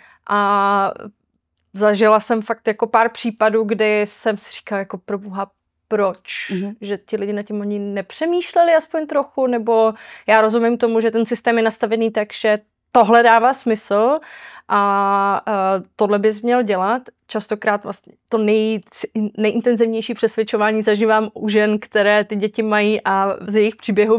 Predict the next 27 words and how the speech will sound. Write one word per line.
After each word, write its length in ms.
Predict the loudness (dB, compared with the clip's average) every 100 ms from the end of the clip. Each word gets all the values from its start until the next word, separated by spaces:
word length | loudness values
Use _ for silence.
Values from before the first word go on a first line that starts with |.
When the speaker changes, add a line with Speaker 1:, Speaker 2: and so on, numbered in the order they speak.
| 2
Speaker 1:
vím, 340 | 2 4 2
že, 160 | 4 0 0
<laughs> 140 | -4 2
že 80 |
je 120 | 2 2
úplně 300 | 0 0 2
nechtěli. 680 | 0 0 2 2 0 -4 -10 -20 -6
Nechali 360 | 0 2 4 4
se 140 | 4
do 100 | 4
toho 160 | 4 4
dotlačit 580 | 4 2 2 0 0 -2
a 40 |
tak 180 | -4 -6
mě 100 | -4
jako 200 | -2 0
na 120 | 0
to 100 | 0 -2
konto 200 | -2 -4
mě 140 | -4
jako 140 | -6
přesvědčovali. 720 | -10 -12 -6 -4 -4 -8 -8 -12 -8
Speaker 2:
Mhm. 300 | -6 -6 -8 -14 _ _ _ 0
Speaker 1:
A, 600 | 2 4 4 2 2 -2
a 60 | -2 0 2 4 2 0 -4 _ _ _ _ _ -20 _
já 200 | -4 -4
jsem 280 | -4 -6 -6